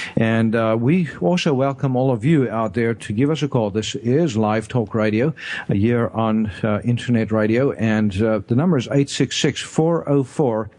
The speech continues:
six five one nine. Uh, again, eight six six, four oh four, six five one nine. And that is the number. You're in the studio. So if you wanna c-, talk to us, if you wanna share your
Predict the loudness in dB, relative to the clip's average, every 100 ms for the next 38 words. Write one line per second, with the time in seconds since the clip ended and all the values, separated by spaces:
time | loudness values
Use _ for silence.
0 | -16 -12 -10 -8 -2 -2 -2 -4 0 0
1 | 0 -2 -2 0 0 0 0 0 -4 -14
2 | -18 -20 _ -6 -4 -4 0 0 2 0
3 | 0 -2 -2 -4 -4 -2 -6 -4 -6 -8
4 | -10 -2 0 0 -2 _ 0 0 -2 -2
5 | 0 2 0 -2 -4 0 0 0 0 -2
6 | 0 0 0 0 0 0 0 -2 -4 -12
7 | -12 -8 -2 0 0 0 0 2 2 0
8 | 2 2 2 0 0 0 2 2 2 2
9 | 2 2 0 0 0 2 2 0 -2 -6
10 | 0 -2 0 -2 -2 -2 -2 0 0 -2
11 | -4 0 0 0 -4 -16 -12 -2 0 0